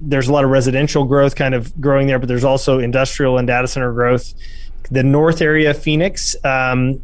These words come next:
and it's more kind of, like, maybe north, uh, west of Scottsdale. And then as you go to the other end, Goodyear is another area where we're seeing, uh, growth take place. So, um, and, and as it relates to energy,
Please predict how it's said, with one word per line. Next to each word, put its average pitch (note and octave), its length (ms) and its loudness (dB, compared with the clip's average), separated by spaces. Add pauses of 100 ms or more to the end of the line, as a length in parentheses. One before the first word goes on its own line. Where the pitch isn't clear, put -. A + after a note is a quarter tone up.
(120)
and C3+ 140 0
it's C3+ 180 -2
more C#3 240 2
kind C3 220 0
of, B2 100 0
like, B2 400 -2 (480)
maybe B2+ 480 -2
north, C#3 640 0 (140)
uh, B2 240 0
west B2+ 340 0
of A#2+ 100 0
Scottsdale. C#3+ 760 0
And C3 100 0
then C3 120 0
as B2 160 -2
you C#3 40 -2
go C3+ 140 2
to B2 60 0
the C3 240 -2
other D#3+ 260 4
end, C3 400 0
Goodyear A#2 600 -2 (100)
is C3 160 2
another C3 420 2 (280)
area C3+ 280 2
where B2 280 2
we're B2+ 160 0
seeing, B2 500 -2 (460)
uh, B2+ 180 2
growth B2 500 0
take C3 220 -2
place. B2+ 240 0
So, C3 360 2 (360)
um, C#3 380 -4
and, D3 260 -2
and D3 180 -2
as D3 120 0
it E3 60 2
relates D#3+ 320 0
to - 180 -8
energy, C#3+ 640 0